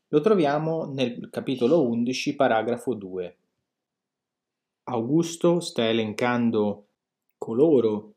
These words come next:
che Claudio ha ucciso, rivelandosi così più sanguinario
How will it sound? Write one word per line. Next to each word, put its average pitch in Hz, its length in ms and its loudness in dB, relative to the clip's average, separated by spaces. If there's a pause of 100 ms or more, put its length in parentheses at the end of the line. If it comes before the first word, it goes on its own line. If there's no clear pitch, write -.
(100)
che 117 160 -6
Claudio 113 600 -2
ha 107 160 -2
ucciso, 107 880 -2 (580)
rivelandosi 151 840 0
così 131 400 0
più 123 200 -4
sanguinario 110 1080 -4